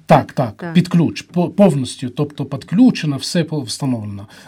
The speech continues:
Speaker 1: І окупу-, за-, окуповується десь за п'ять-сім років, оця станція. Ну, серед, е, е, ну, на жаль, ну,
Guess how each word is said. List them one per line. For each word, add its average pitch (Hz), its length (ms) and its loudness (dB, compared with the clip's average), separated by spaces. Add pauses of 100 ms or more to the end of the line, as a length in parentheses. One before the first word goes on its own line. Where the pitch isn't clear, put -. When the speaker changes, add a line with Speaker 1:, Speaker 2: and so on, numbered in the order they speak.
Speaker 1:
І 185 300 -2
окупу-, 214 580 0
за-, 156 120 0
окуповується 180 1080 0
десь 165 360 -2
за 139 100 -4
п'ять-сім 139 580 -4
років, 101 360 -12
оця 113 260 -14
станція. - 540 -16 (380)
Ну, 202 260 6
серед, 202 480 6
е, 196 240 6 (260)
е, 143 500 -2 (640)
ну, 196 340 0
на 165 220 4
жаль, 175 400 6
ну, 170 600 0